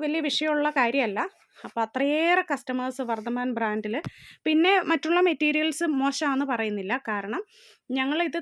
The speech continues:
തന്നെ നയൻറ്റി പെർസെന്റേജ് ചെയ്യാൻ കാരണം എന്ന് വെച്ചാൽ നമുക്ക് ഒരൊറ്റ ബ്രാൻഡില് ഒരുപാട് കളക്ഷൻ കിട്ടുന്നുണ്ട്. അതുകൊണ്ടാണ് വേറൊരു ബ്രാൻഡ് ചെയ്യാന്, ആ, അത്രയ്ക്കങ്ങ് പോകാത്തത്. എല്ലാം കൂടെ നമുക്ക് കൊണ്ടുവരണ്ടല്ലോ. നമുക്ക് കിട്ടുമ്പോ അത് ഒരു ഡിസൈൻ അല്ലെങ്കിൽ ഒരു ബ്രാൻഡ്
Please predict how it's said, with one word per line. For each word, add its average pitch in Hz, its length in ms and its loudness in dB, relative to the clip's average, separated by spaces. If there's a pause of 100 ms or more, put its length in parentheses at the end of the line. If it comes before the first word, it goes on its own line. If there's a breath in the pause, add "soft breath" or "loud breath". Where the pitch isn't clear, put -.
തന്നെ 294 240 2 (120)
നയൻറ്റി 262 300 0
പെർസെന്റേജ് 285 540 0
ചെയ്യാൻ 254 320 0 (100)
കാരണം 254 300 0
എന്ന് 269 100 -2
വെച്ചാൽ 262 220 -6
നമുക്ക് 262 220 -4
ഒരൊറ്റ 285 320 -4 (120)
ബ്രാൻഡില് 254 440 -2 (440 loud breath)
ഒരുപാട് 311 640 2 (100)
കളക്ഷൻ 277 440 0
കിട്ടുന്നുണ്ട്. 226 400 -4 (140)
അതുകൊണ്ടാണ് 370 560 0
വേറൊരു 320 360 2
ബ്രാൻഡ് 285 360 0
ചെയ്യാന്, 269 380 -2 (180)
ആ, 240 80 -6 (220)
അത്രയ്ക്കങ്ങ് 269 460 -4 (100)
പോകാത്തത്. 240 580 0 (380 soft breath)
എല്ലാം 208 280 -2
കൂടെ 302 280 0
നമുക്ക് 294 220 -2
കൊണ്ടുവരണ്ടല്ലോ. 247 640 -2
നമുക്ക് 208 280 -8
കിട്ടുമ്പോ 262 360 -2
അത് 285 140 0 (280)
ഒരു 302 140 -4
ഡിസൈൻ 294 420 -2
അല്ലെങ്കിൽ 294 360 -2
ഒരു 285 120 2
ബ്രാൻഡ് 277 460 0